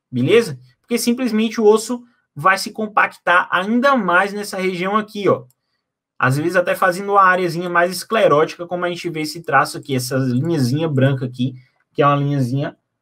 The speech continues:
mais esclerótica, beleza? Agora, detalhe que eu já falei é o seguinte, nunca se contente com apenas uma incidência. Faça sempre pelo menos duas incidências, porque às vezes vai ser muito mais fácil,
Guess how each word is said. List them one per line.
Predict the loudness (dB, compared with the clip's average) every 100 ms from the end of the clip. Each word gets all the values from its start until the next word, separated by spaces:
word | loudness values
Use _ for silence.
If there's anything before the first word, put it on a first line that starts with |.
| _
mais | 2 4 0 -2 -14 _ _ _ -6
esclerótica, | -6 -2 2 4 4 2 -2 -18 _ _ _
beleza? | 0 0 0 0
Agora, | 2 4 4 4
detalhe | 2 2 4 4 2 -2 -12 _
que | _ -4
eu | -2
já | -2 -2
falei | -2 0 -2 -6 _ _
é | -2 -2 -4 _
o | -10
seguinte, | -10 -6 -8 -8 -16 -6
nunca | 4 6 6 4
se | -4 -4
contente | -6 -6 -8 -12 -12 -18 _
com | -2
apenas | -2 -2 -10 -8 -6 -4
uma | -4 -4
incidência. | -6 -8 -8 -6 -10 _ _ _
Faça | -2 -2 -2 -6
sempre | -4 -6 -2 -2 -4 -8
pelo | -6 -4 -2
menos | 0 0 -2 -2
duas | 0 4 6 4 2 -12 -20 _ -4
incidências, | -2 -2 -2 -2 -2 -8
porque | -4 -2 2
às | 2 0 -2
vezes | 0 2 0 -2 -8 _ _
vai | -4
ser | -2 0
muito | 0 2 4 4 2
mais | 0 0 -2
fácil, | 0 0 -2 -8